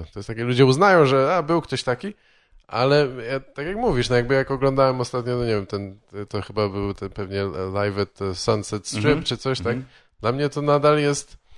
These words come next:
Speaker 1: no może się komuś nie podobać, ale nadal to jest bardzo dobre i nie odstaje jakoś bardzo od,
Speaker 2: Dokładnie.
Speaker 1: od tego, co się teraz
Speaker 2: Nie masz tak, że
Speaker 1: dzieje.
Speaker 2: pewnie na tamte czasy to było śmieszne. Nie, to jest
Speaker 1: Tak.
Speaker 2: na te czasy śmieszne.
Speaker 1: Tak, tak.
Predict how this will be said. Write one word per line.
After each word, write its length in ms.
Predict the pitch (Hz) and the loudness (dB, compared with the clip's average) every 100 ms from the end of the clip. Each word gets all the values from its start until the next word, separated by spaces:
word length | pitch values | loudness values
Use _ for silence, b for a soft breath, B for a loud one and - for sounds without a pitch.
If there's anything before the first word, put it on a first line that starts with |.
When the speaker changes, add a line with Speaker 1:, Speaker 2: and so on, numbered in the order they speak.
| - - | -20 -12
Speaker 1:
no 80 | 233 | -6
może 140 | 175 | -2
się 80 | 151 | 2
komuś 220 | 160 143 | 2 2
nie 80 | 147 | 2
podobać, 300 | 156 151 117 | 6 6 6
ale 120 | 113 | 4
nadal 260 | 131 131 131 | 4 2 0
to 60 | |
jest 100 | 131 | -2
bardzo 280 | 120 123 127 | 0 2 2
dobre 400 | 135 131 107 110 | 4 4 6 4
i 100 | 110 | 2
nie 160 | 117 120 | 2 2
odstaje 440 | 117 - 127 113 | 0 0 4 4
jakoś 280 | 101 104 92 | 2 -2 -2
bardzo 580 | 95 101 90 101 101 101 | 0 0 0 2 2 2
od, 80 | 98 | 2
Speaker 2:
Dokładnie. 400 | 107 110 82 - _ | 2 2 0 -6 _
Speaker 1:
od 140 | - - | -16 -6
tego, 260 | 107 104 | -2 -2
co 160 | 101 101 | -2 -6
się 180 | - 104 101 - - | -4 -6 -8 -20 -6
teraz 160 | 107 131 | 2 4
Speaker 2:
Nie 60 | |
masz 200 | 139 - | 4 4
tak, 200 | 104 98 | 2 2
że 100 | 101 | 2
Speaker 1:
dzieje. 120 | 95 | 2
Speaker 2:
pewnie 200 | 101 104 | 2 2
na 80 | 104 | 2
tamte 260 | 110 107 110 | 2 0 0
czasy 320 | - 104 104 | 2 0 0
to 100 | 104 | -4
było 180 | 98 98 | -2 -2
śmieszne. 380 | 101 87 - 90 | -4 -6 -4 0
Nie, 180 | 107 | 0
to 120 | - 90 | 0 -2
jest 120 | 87 | 0
Speaker 1:
Tak. 100 | 98 | 2
Speaker 2:
na 100 | 107 | 4
te 160 | 101 | 2
czasy 360 | 92 117 - 92 | 2 2 0 -4
śmieszne. 480 | - 92 87 - 73 - - | -6 -4 -4 -8 -16 -16 -12
Speaker 1:
Tak, 220 | 95 85 82 - | -8 -8 -10 -14
tak. 140 | 92 | -14